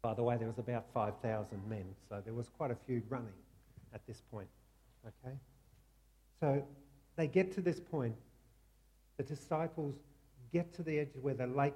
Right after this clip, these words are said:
hits, the, the boat hits the edge of the lake on the, the shore. And the one thing Christ sees is all these, uh, sheep without a shepherd.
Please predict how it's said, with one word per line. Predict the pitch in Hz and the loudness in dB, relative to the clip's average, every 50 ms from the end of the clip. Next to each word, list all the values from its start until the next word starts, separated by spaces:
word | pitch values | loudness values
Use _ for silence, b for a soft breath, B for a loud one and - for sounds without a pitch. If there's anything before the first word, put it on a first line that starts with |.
| - - | 0 -2
hits, | 143 139 139 - - - - - - - - - - _ - _ _ - | -2 -2 -2 -6 -16 -18 -20 -20 -20 -20 -20 -20 -20 _ -20 _ _ -6
the, | 139 | -4
the | 131 127 117 120 | -4 -4 -6 -2
boat | 117 143 147 143 143 | 2 2 2 2 0
hits | - 143 143 143 - | -2 -4 -4 -4 -8
the | - 135 131 | -4 -2 -2
edge | 131 120 - | -2 -4 -6
of | 135 117 | -10 -8
the | 123 | -6
lake | 117 110 107 98 101 - - - - - - - _ _ _ - - _ | -6 -6 -6 -8 -10 -12 -20 -20 -20 -20 -20 -20 _ _ _ -20 -18 _
on | - 120 120 | -6 -4 -2
the, | 120 120 120 120 - | -2 -4 -4 -6 -10
the | 135 | -10
shore. | 117 - - 135 120 107 104 98 - - - - - _ - _ _ _ _ - _ _ _ _ _ _ _ _ _ _ _ _ _ _ - _ | -10 -10 -8 -6 -6 -6 -6 -8 -16 -20 -20 -20 -20 _ -20 _ _ _ _ -20 _ _ _ _ _ _ _ _ _ _ _ _ _ _ -16 _
And | - 131 | -4 0
the | 139 | 2
one | 139 151 165 160 | 4 4 4 4
thing | 160 156 139 127 | 2 0 0 0
Christ | - 151 147 147 151 - - - | 2 4 4 4 4 2 -4 -6
sees | 131 113 113 113 110 - - - _ - - | -6 -4 -4 -6 -8 -12 -20 -20 _ -16 -10
is | 123 120 113 110 - _ - _ _ _ _ _ _ _ _ _ _ | -8 -8 -8 -10 -14 _ -20 _ _ _ _ _ _ _ _ _ _
all | 143 139 143 139 | 4 6 8 10
these, | 139 135 127 123 123 123 - - - - - - - - _ - _ _ _ _ _ _ _ _ _ _ _ _ _ _ _ _ _ _ _ - _ | 10 8 8 6 2 0 -4 -8 -14 -18 -20 -20 -20 -20 _ -20 _ _ _ _ _ _ _ _ _ _ _ _ _ _ _ _ _ _ _ -10 _
uh, | 135 120 117 117 117 113 - - | -6 -4 -4 -6 -6 -10 -12 -8
sheep | - 156 135 120 - - - - | -4 -4 -4 -4 -6 -14 -20 -12
without | - 120 - 127 113 113 | -12 -8 -6 -6 -6 -6
a | - | -10
shepherd. | - - 131 117 - - 127 | -10 -10 -10 -10 -10 -14 -20